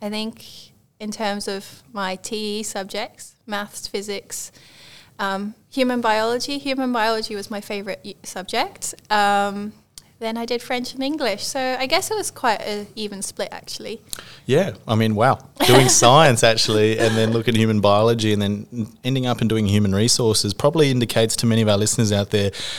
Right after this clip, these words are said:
Speaker 2: you can do a lot of different things at school and really at one point you realise that you wanna go to university and study human resource specifically because you're, you're passionate about people. But I guess during the, the high school journey,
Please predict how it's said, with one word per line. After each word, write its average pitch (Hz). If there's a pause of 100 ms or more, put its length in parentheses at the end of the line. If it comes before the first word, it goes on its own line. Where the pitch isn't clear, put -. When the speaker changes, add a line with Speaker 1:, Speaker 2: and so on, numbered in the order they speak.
(160)
Speaker 2:
you 131
can 147
do 131
a 113
lot 107
of 104
different 101
things 101
at 95
school 123
and 98
really 113
at 101
one 110
point 104
you 107 (180)
realise 110
that 90
you 101
wanna 104
go 98
to 95
university 95
and 92
study 95
human 92
resource 95
specifically 101
because 107
you're, 123 (240)
you're 110
passionate 107
about 92
people. 95
But 117 (340)
I 131
guess 143
during 135
the, 110
the 110
high 131
school 127
journey, 107